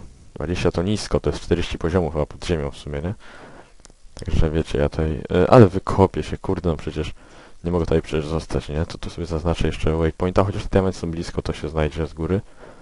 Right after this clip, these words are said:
Więc no, spróbuję wyjść w jakiś sposób, jeszcze nie wiem jak,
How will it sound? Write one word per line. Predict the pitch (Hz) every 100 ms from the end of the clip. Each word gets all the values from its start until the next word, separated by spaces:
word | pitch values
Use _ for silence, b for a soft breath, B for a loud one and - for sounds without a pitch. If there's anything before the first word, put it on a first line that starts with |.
| B B B B B _ -
Więc | 98
no, | 92
spróbuję | - 90 82 82 76
wyjść | 78 85 78 -
w |
jakiś | 69 69
sposób, | - - 69 - 69
jeszcze | 69 - 71
nie | 69
wiem | 71
jak, | 73 -